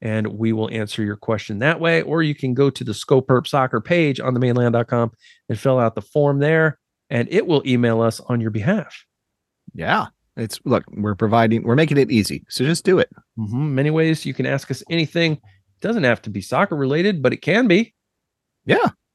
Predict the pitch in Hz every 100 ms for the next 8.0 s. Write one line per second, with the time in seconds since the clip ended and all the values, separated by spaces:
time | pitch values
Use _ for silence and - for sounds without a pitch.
0 | _ _ _ _ _ _ _ _ _ -
1 | 123 110 - 151 151 - 147 147 135 156
2 | 156 156 - 139 139 151 135 127 131 135
3 | 196 196 190 190 135 185 185 131 - _
4 | _ _ _ _ _ _ _ _ _ _
5 | _ - 120 127 139 - 123 110 127 120
6 | - 127 113 131 127 113 117 113 117 120
7 | 120 104 131 123 - 123 120 113 117 113